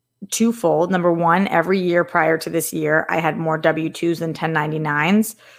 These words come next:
So the W twos were being, m-, were outweighing what I owed in ten ninety-nines, and they were being taxed higher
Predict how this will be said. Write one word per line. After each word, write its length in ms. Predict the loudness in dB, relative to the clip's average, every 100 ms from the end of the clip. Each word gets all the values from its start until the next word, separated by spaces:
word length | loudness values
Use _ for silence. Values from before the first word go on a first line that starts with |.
| _
So 680 | -10 0 4 6 8 6 2 _ _ _ -16
the 240 | -10 -6
W 400 | -2 0 0 -2
twos 640 | -4 -2 0 2 2 0 -4
were 100 | -2
being, 540 | 0 0 0 -2 -6 -8 _ _ _ _ _ _ _ -20 _ _ _
m-, 220 | 2 2 4
were 300 | 2 2 2 2
outweighing 720 | 2 2 0 0 -2 -2 0
what 120 | 2
I 140 | 2
owed 220 | 0 -2
in 100 | -2
ten 220 | -2 0 0
ninety-nines, 640 | -2 -2 0 2 2 0 -2
and 120 | 0
they 120 | 2
were 100 | 2
being 220 | 2 -2
taxed 420 | -2 -2 -2 -4 -4
higher 480 | -2 0 -2 -4